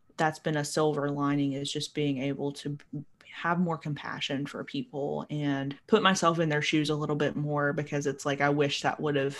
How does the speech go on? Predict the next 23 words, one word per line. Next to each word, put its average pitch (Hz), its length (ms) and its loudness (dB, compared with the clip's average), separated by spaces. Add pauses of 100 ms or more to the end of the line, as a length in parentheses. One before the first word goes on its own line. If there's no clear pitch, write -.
(220)
happened 147 480 2
in 143 100 0
my 190 160 8
situation 180 1000 4
with 170 200 2
certain 156 340 2
things. 151 440 -2
And 143 160 -2
so 143 400 -2 (460)
it's 151 180 -4
something 143 480 0
that, 139 340 -6
um, 139 440 -8 (460)
I'm 143 160 -4
able 143 260 -4
to 143 120 -10
do 143 160 -2
a 139 40 -2
little 147 300 -4
bit 139 220 -6
better. 147 480 -4 (640)
And 175 180 2
so, 151 420 6